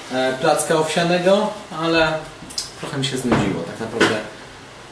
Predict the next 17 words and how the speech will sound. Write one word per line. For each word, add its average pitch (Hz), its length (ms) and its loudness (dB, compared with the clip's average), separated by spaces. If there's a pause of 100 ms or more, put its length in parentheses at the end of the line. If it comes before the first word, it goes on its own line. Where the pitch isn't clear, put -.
zwykła 131 420 0
jajecznica 117 640 0
jest, - 360 -2
jest 113 320 -2
równie 110 320 -6
smaczna. 107 400 -4
Mi 113 140 -2
to - 160 0
się 113 140 -6
akurat 107 320 -6 (160)
nie 127 120 -4
nudzi. 151 340 -4 (1400)
Mogę 123 260 0
jeść 117 260 0
to 120 140 -4 (140)
cały 143 280 4
czas. 135 480 0